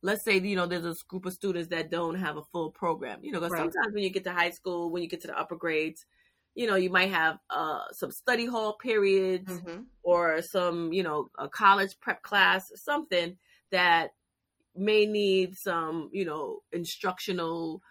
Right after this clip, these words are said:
Speaker 1: uh, quality given there, you know, some, some sort of instructional programming there.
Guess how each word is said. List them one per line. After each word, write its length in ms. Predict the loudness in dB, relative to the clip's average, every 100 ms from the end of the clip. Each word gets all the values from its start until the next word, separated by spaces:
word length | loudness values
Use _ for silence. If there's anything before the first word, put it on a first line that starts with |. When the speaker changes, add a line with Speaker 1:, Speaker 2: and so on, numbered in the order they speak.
| _ _ _ -6
Speaker 1:
uh, 380 | -4 -2 -4
quality 640 | -8 6 8 8 6 0 0
given 340 | 0 0 0
there, 320 | 0 -2 -2
you 120 | -2
know, 80 | -4
some, 140 | -6 -6
some 260 | -4 -6 -6
sort 240 | -4 -2
of 60 | -2
instructional 500 | -4 -6 -6 -8 -6
programming 500 | -4 -4 -4 -6 -8
there. 220 | -10